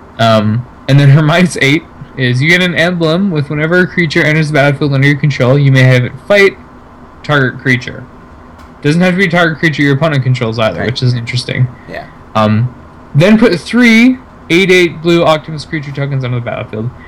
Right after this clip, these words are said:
Speaker 1: This does not make infinite eight eights that kill everything. <laughs>
Speaker 2: <laughs> No.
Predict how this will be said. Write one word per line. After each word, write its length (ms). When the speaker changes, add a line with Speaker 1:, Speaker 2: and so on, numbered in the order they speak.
Speaker 1:
This 220
does 140
not 260
make 220
infinite 420
eight 180
eights 300
that 200
kill 240
everything. 460
<laughs> 160
Speaker 2:
<laughs> 960
No. 300